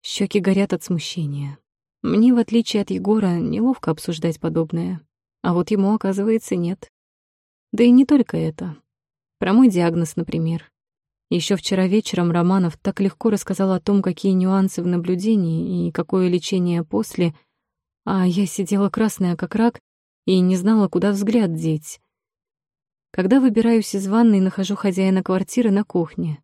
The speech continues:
И запах там такой обалденный. Причем не только кофе. «Ты готовишь?» Мое удивление бьет все рекорды. Хозяин квартиры оборачивается.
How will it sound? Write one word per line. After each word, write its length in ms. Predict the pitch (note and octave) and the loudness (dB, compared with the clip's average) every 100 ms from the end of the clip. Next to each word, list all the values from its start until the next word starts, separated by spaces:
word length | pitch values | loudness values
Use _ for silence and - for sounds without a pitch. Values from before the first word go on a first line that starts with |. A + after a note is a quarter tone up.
| _ _ _ _ _ - | _ _ _ _ _ -4
И 80 | F#3 | 0
запах 380 | G3 G#3 F3+ | 0 0 -2
там 260 | - F3 D#3+ | -6 -6 -6
такой 260 | F#3+ - F#3+ | -6 -4 -2
обалденный. 880 | F#3 F#3 F3 G3 G3+ F#3 D#3+ D3+ - _ _ _ _ _ _ | -2 -4 -6 -4 -4 -2 -4 -6 -12 _ _ _ _ _ _
Причем 520 | - G#3 - G#3 G3 | -2 -2 0 0 0
не 100 | G3+ G3 | -2 0
только 280 | A#3 - | -2 -4
кофе. 480 | - F3+ D#3 - D3+ - _ _ _ _ _ _ _ _ _ | -10 -8 -8 -8 -12 -12 _ _ _ _ _ _ _ _ _
«Ты 100 | - | -8
готовишь?» 800 | F3+ F#3 - F#3 G#3 B3 - - _ _ _ _ _ _ _ _ | -4 -4 -2 -4 -4 -6 -8 -14 _ _ _ _ _ _ _ _
Мое 420 | F3+ F#3+ G3+ B3+ C#4 | 0 2 4 4 4
удивление 600 | C4 B3+ A#3+ B3 B3 A3 | 4 4 6 6 6 6
бьет 320 | G3 G3+ - | 2 0 -4
все 260 | - F3+ | -2 2
рекорды. 640 | F#3+ F#3+ F3 F3 E3 E3+ D#3 _ _ _ _ _ | 2 0 0 0 0 -2 -4 _ _ _ _ _
Хозяин 420 | - F3 E3+ F3 D#3+ | -4 -2 2 0 0
квартиры 460 | E3 D#3+ - G#3 | -2 -2 -2 -2
оборачивается. 1040 | F3+ F#3 F3+ D#3 F3 E3 D#3 - F3+ C#3+ | 0 -2 -2 -4 -6 -4 -6 -8 -10 -10